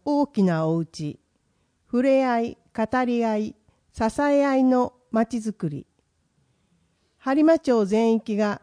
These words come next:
まるで大きな家であるかのように、一つ屋根の下、誰もが安心して暮らせる町を目指し、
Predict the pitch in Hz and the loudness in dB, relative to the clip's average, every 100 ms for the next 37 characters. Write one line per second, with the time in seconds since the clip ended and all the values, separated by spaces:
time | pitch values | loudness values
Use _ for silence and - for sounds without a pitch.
0 | _ 214 208 254 247 247 - - 311 311 | _ -2 0 0 0 0 -2 -2 0 2
1 | - 226 202 - 185 240 220 208 202 196 | 4 4 4 0 -4 -2 0 0 0 0
2 | 175 180 185 175 165 175 - _ _ _ | 2 2 2 2 2 -2 -8 _ _ _
3 | - 294 302 - 185 170 214 226 196 165 | -4 0 0 -2 -6 -2 2 4 4 2
4 | - - 151 - _ _ _ _ 262 311 | -2 -10 -12 -14 _ _ _ _ 0 4
5 | 285 226 190 170 - 233 277 294 302 294 | 4 4 2 -4 -4 -2 0 -2 -2 0
6 | 285 - 269 269 262 269 277 254 247 226 | -2 -2 -2 0 -2 0 0 -2 0 0
7 | 233 262 226 190 190 190 - 170 | 0 2 4 4 2 -2 -4 -8